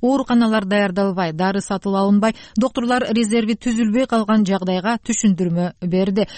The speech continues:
Коомчулукта болсо өкмөт башчынын ооруканаларды буга чейин даярдап койбой, кырдаалдан чыгууну көздөгөнү сынга кабылды. Сөз Кубанычбек Жолдошевдо.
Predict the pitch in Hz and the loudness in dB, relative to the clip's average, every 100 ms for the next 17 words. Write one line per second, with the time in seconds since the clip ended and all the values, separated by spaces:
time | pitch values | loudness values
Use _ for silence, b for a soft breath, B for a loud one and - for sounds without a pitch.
0 | B - 262 226 233 202 214 196 - 196 | B 0 2 2 -2 -2 -4 -4 -2 -4
1 | 185 185 185 180 - 180 180 185 190 190 | -2 -4 -2 -4 0 0 2 0 0 2
2 | 190 190 180 180 190 190 - 190 185 185 | 2 2 0 -2 0 -2 2 2 2 2
3 | 190 175 185 196 196 196 - B - 240 | 0 0 -2 0 2 0 -2 B -4 0
4 | 220 240 226 226 - 233 226 254 277 240 | 2 2 2 2 2 0 2 0 2 -2
5 | 180 196 180 165 165 - 233 185 175 185 | 0 0 -2 -6 -8 0 0 2 -2 -2
6 | 202 214 180 B B B B 233 302 - | -2 -2 -4 B B B B 0 0 -2
7 | 208 190 - 180 175 175 165 - - 170 | 0 0 0 -4 -2 -2 -4 -8 -14 -14
8 | 160 | -16